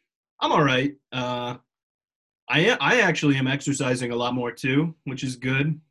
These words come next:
I wasn't doing that at school. Feels good to be, like, back in that routine.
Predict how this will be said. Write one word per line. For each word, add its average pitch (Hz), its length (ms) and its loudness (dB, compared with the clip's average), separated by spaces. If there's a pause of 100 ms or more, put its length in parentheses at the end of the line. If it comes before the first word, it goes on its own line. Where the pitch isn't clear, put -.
(220)
I 123 40 -6
wasn't 131 280 0
doing 123 220 -4
that 123 160 -2
at 113 100 -12
school. 127 460 -6 (500)
Feels 143 200 2
good 127 160 -2
to 131 40 -4
be, 123 140 -4
like, 113 220 -8
back 117 240 -6
in 123 100 -6
that 120 180 -6
routine. 120 380 -6